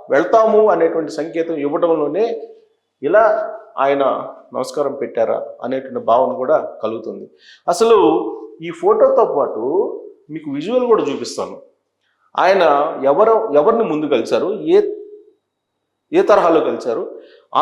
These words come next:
తర్వాత ఎవరిని కలిశారు, ఆ ప్రోటోకాల్ ఏంటి అనేది నేను మీకు విజువల్ చూపిస్తాను. ఆ విజువల్ చూసిన తర్వాత మరిన్ని భావాలు కూడా మీకు కలగచ్చు. ఆ విజువల్ చూద్దాం. తెలంగాణ ముఖ్యమంత్రి రేవంత్ రెడ్డి కలవడానికి వెళ్ళినటువంటి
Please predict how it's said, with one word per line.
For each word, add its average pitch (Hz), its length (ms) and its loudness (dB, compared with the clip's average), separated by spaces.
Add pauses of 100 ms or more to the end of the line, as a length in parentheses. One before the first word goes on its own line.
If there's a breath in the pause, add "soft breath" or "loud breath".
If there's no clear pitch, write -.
తర్వాత 214 300 4
ఎవరిని 165 240 2
కలిశారు, 120 340 -2 (220)
ఆ - 20 2 (100)
ప్రోటోకాల్ 208 500 2 (180)
ఏంటి 156 320 -4
అనేది 151 280 -6 (500)
నేను 143 200 0
మీకు 139 200 -6 (380)
విజువల్ 214 380 2 (400)
చూపిస్తాను. 160 520 -6
ఆ 156 120 4
విజువల్ 196 300 0
చూసిన 170 280 -8
తర్వాత 165 200 -2 (100)
మరిన్ని 262 380 2
భావాలు 190 340 2
కూడా 190 160 6 (560 loud breath)
మీకు 151 200 -2 (260)
కలగచ్చు. 135 380 0 (120)
ఆ 131 120 2
విజువల్ 143 300 -2
చూద్దాం. - 240 -6 (840)
తెలంగాణ 254 360 6
ముఖ్యమంత్రి 220 460 4
రేవంత్ 190 320 2
రెడ్డి 170 240 -2
కలవడానికి 156 540 4 (100)
వెళ్ళినటువంటి 135 840 -2